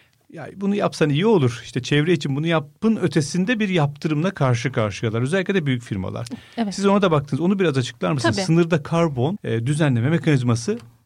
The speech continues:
Speaker 1: çok kısa cümlelerle nasıl anlatılabilir?
Speaker 2: Avrupa Birliği aldığı karar doğrultusunda şunu söyledi. Avrupa Birliği'ne ithal edilecek ürünlerde karbon tutarına bakacağım ve buna göre bir düzenleme yapacağım.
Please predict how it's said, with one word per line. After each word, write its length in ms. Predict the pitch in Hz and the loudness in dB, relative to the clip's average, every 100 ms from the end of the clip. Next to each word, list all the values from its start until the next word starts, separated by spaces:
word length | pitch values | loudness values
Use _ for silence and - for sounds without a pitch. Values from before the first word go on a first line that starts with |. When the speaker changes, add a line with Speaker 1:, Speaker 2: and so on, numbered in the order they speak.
| _ _ | _ _
Speaker 1:
çok 240 | - 254 - | -4 -4 -6
kısa 260 | - 127 | -4 -2
cümlelerle 640 | 117 113 107 113 156 190 - | 0 -2 -2 -4 -4 -4 -6
nasıl 280 | 185 190 160 | -2 0 2
anlatılabilir? 720 | 123 113 113 98 101 - - - - | 2 2 -2 -8 -10 -16 -20 -20 -2
Speaker 2:
Avrupa 420 | 349 381 - 320 254 | 2 2 2 2 4
Birliği 380 | 311 262 254 | 4 2 2
aldığı 320 | 320 285 285 285 | 4 4 2 0
karar 360 | 277 262 269 | 2 2 4
doğrultusunda 540 | 226 202 202 - 311 320 | 4 4 0 0 2 2
şunu 220 | 277 262 | 2 2
söyledi. 560 | - 185 160 156 240 392 | 2 0 0 -2 -2 0
Avrupa 340 | 285 254 285 | 2 2 2
Birliği'ne 880 | 247 233 220 208 190 202 208 240 196 - | 2 0 0 -2 0 4 6 6 4 -2
ithal 440 | 254 - 262 262 | -6 -4 -4 -2
edilecek 540 | 240 208 185 185 175 262 | -2 -2 -2 -4 -2 2
ürünlerde 800 | 269 269 226 190 175 175 247 427 - | 6 6 6 2 0 -2 -4 -4 -8
karbon 600 | - 269 269 240 285 285 | -4 -2 -2 -2 -2 -2
tutarına 520 | - 262 220 202 202 | -4 -6 -4 -4 -4
bakacağım 520 | 269 311 294 302 339 - - _ 277 | -2 0 2 2 0 -6 -20 _ -4
ve 120 | 262 | 0
buna 160 | 294 | 0
göre 240 | 262 254 277 | 2 0 0
bir 200 | 285 240 | 0 0
düzenleme 480 | 247 247 233 226 196 | 2 4 4 4 2
yapacağım. 440 | 175 175 156 | -2 -4 -4